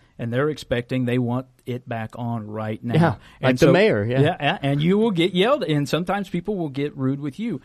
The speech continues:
Speaker 1: And we've gotten to this point that for some reason we feel like, um, it's okay for the constituents to get rude. It's okay if I call in the customer service rep for Verizon for me to get rude with them.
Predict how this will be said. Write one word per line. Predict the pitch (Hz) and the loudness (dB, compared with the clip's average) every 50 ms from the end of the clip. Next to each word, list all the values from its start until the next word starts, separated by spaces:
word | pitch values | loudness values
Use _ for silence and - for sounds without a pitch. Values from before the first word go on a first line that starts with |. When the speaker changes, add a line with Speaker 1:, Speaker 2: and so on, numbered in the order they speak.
| - _ _ - _ _ _ | -14 _ _ -20 _ _ _
Speaker 1:
And | - 143 143 143 139 139 147 - _ _ _ _ _ | -4 -2 0 0 -2 -4 -6 -12 _ _ _ _ _
we've | - - 147 147 185 208 180 | -20 -10 -4 -2 -2 0 0
gotten | 165 196 202 196 190 | -2 -2 -2 -2 -4
to | 170 | -4
this | 156 160 147 | -4 -4 -4
point | - - - 175 165 151 - | -4 -6 -4 -4 -4 -6 -8
that | 135 120 | -10 -12
for | - 120 | -12 -12
some | - - - 170 185 185 | -10 -6 -6 -4 -4 -4
reason | 151 151 151 143 131 127 131 127 123 120 123 123 127 | -6 -4 -4 -4 -4 -2 -2 -2 -2 -4 -6 -8 -8
we | 127 127 143 | -6 -6 -6
feel | 139 - - 147 143 147 135 | -6 -8 -6 -4 -4 -2 -2
like, | 127 123 123 123 117 113 - - - _ _ _ _ _ _ _ _ _ - | -2 -2 -2 -4 -4 -6 -10 -14 -20 _ _ _ _ _ _ _ _ _ -14
um, | 113 107 104 104 101 101 101 - | -10 -8 -6 -6 -6 -8 -10 -10
it's | 123 113 - 117 | -12 -12 -8 -6
okay | 127 131 127 127 - 131 123 127 120 | -4 -4 -4 -4 -4 -2 -2 -2 -2
for | 123 - 120 120 117 | -4 -6 -6 -6 -6
the | 113 110 | -6 -8
constituents | - - 113 - - - 117 - - 127 120 113 - - | -8 -10 -12 -10 -8 -8 -8 -8 -6 -8 -8 -8 -8 -10
to | 123 | -10
get | 110 113 113 92 | -8 -8 -8 -8
rude. | 117 117 110 110 110 107 - | -8 -8 -8 -8 -8 -8 -10
It's | 131 113 - 101 | -12 -10 -8 -8
okay | 123 120 120 - - 135 127 123 120 117 120 | -8 -8 -8 -8 -6 -4 -4 -2 -2 -4 -4
if | 113 104 - | -6 -8 -8
I | 117 117 117 | -8 -8 -8
call | - - 131 123 120 117 113 | -8 -6 -4 -4 -2 -2 -2
in | 120 117 117 110 | -4 -4 -4 -4
the | 107 107 | -6 -8
customer | - - 127 120 - - 120 113 | -6 -6 -6 -6 -6 -8 -10 -10
service | 101 - - 120 117 113 117 - - | -8 -8 -6 -6 -6 -6 -10 -10 -10
rep | 120 117 113 113 _ _ | -8 -8 -8 -8 _ _
for | - 110 | -12 -10
Verizon | 107 117 117 117 117 117 117 113 120 117 117 - _ | -8 -6 -4 -4 -4 -4 -4 -6 -6 -8 -8 -8 _
for | - 127 | -10 -8
me | 113 120 113 | -6 -4 -4
to | 113 | -4
get | 117 117 - 104 | -6 -8 -8 -6
rude | 117 120 123 120 | -4 -4 -4 -4
with | 117 117 - | -6 -8 -10
them. | - 113 117 117 117 117 113 | -8 -8 -6 -6 -6 -8 -10